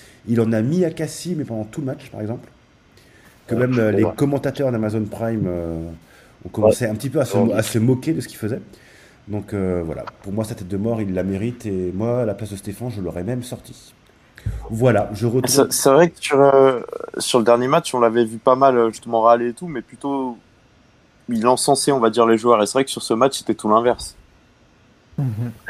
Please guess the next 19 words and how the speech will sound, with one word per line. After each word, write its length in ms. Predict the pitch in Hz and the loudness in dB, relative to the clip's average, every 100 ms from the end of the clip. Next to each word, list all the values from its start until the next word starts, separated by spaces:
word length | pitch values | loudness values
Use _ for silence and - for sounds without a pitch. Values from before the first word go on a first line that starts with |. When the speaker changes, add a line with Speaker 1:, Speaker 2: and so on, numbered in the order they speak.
| - | 4
Speaker 4:
Est-ce 100 | 165 | 4
que 100 | - 196 | 6 4
c'est 100 | 180 | 4
pas, 300 | - 156 165 151 - - - | 4 4 2 -8 -14 -14 0
euh, 100 | 131 127 | 0 2
alors, 260 | 135 127 123 | 4 4 4
on 60 | |
va 140 | 131 131 | 4 4
passer 340 | 139 131 143 | 2 0 2
à, 160 | 131 123 127 | 4 4 2
à 60 | |
Fila, 320 | 127 - 165 180 | -2 -2 2 4
mais 120 | 139 | 4
est-ce 140 | 143 | -2
que 80 | - | -6
c'est 160 | - 165 | -6 2
pas 160 | 147 | 2
dangereux, 560 | 139 143 147 127 135 160 | 4 2 2 0 -2 -2
justement, 560 | 135 117 - 127 143 | -4 -10 -8 -6 -8